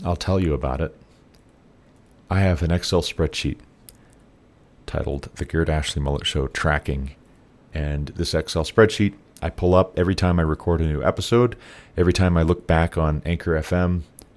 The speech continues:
to see how many listens each episode has had. I look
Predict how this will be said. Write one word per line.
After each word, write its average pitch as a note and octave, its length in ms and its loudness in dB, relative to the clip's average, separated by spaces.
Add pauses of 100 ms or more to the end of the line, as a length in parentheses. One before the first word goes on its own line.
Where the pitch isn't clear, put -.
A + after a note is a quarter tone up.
(140)
to - 80 -8
see D#2+ 520 -2
how E2 120 -4
many D#2+ 140 -2
listens D#2+ 440 -2
each E2 180 -4
episode D2+ 400 -2
has C#2+ 140 -6
had. G2+ 380 0 (560)
I F#2 100 -4
look D#2 260 -2